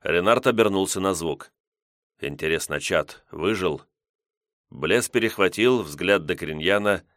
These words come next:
и ответил раньше, чем тот спросил. «Все живые. Покусанные немного, правда. Конюшня уцелела, вот я их там и запер.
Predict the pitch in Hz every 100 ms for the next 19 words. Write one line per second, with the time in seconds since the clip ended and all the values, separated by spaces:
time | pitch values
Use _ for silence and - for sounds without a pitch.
0 | _ _ 76 85 95 131 139 135 95 104
1 | 120 117 101 95 73 80 78 - 85 -
2 | 78 69 - _ _ _ _ _ - 90
3 | 101 98 80 76 73 69 64 - _ _
4 | _ 73 80 156 - 107 87 78 76 76
5 | 76 76 80 80 71 67 - _ _ _
6 | _ _ - 76 101 127 - 120 113 -
7 | 117 117 101 76 65 - _ - 110 127
8 | 131 123 107 110 98 90 85 80 69 67